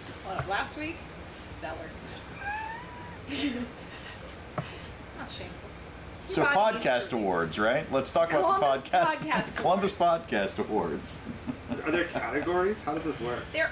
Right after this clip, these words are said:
Speaker 1: are, and I didn't really know where to put us. Um, but the Columbus Podcast Awards are gonna be at the end of August.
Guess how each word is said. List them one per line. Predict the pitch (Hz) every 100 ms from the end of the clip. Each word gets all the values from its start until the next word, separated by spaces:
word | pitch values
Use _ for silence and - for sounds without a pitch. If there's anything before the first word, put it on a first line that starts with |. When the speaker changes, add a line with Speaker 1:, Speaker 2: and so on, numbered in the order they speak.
| -
Speaker 1:
are, | 320 302 233
and |
I | 226
didn't | 240 403 480
really | 440 349
know | 277 262
where | 262
to | 277 -
put | 285 262
us. | 175 - - - -
Um, | 196 180 170 160 - - - - -
but | 220
the | 226 214 220
Columbus | 277 294 277
Podcast | 247 233 240 220 -
Awards | 196 175 170 175 - -
are |
gonna | 180 180
be | 180 170
at | 170
the | 156
end | 170 202
of | 180
August. | 180 175 165 165 - -